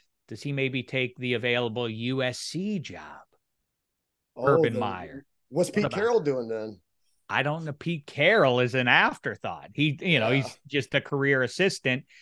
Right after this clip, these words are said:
Speaker 1: in the N F L somewhere, taking gigs where available, coordinating defenses here, there, and everywhere. And maybe he winds up coaching, like, Washington State or somebody like that. Beggars couldn't be choosers at that time. He had failed so, kind of, sort of with the Jets in,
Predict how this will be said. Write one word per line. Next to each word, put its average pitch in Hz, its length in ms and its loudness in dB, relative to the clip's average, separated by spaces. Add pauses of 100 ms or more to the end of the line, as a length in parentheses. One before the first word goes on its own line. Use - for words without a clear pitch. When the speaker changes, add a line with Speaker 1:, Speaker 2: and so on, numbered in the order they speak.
(280)
Speaker 1:
in 151 140 2
the 143 140 4
N 143 120 4
F 147 180 4
L 190 180 2
somewhere, 101 380 -4
taking 123 440 -4
gigs 123 340 0
where 127 240 0
available, 113 680 -2 (260)
coordinating 120 640 -4
defenses 104 640 -8
here, 113 240 -6
there, 113 240 -2
and 113 100 -4
everywhere. 107 520 -4
And 104 100 -6
maybe 113 460 -4 (420)
he 131 100 -2
winds 117 400 -2
up 117 200 -4
coaching, 120 400 -6
like, 113 200 -4
Washington 117 600 -4
State 143 340 -2
or 98 80 -12
somebody 113 320 -6
like 107 220 -6
that. 131 260 -2
Beggars 139 380 0
couldn't 127 260 -4
be 113 160 -8
choosers 131 560 -4
at 104 140 -8
that 131 280 2
time. 95 300 -6
He 113 100 -6
had 104 140 -6
failed 127 560 2 (520)
so, 160 300 2
kind 139 320 2
of, 110 60 -8
sort 143 320 0
of 117 60 0
with 113 140 -4
the 107 80 -8
Jets 123 500 2
in, 113 180 -6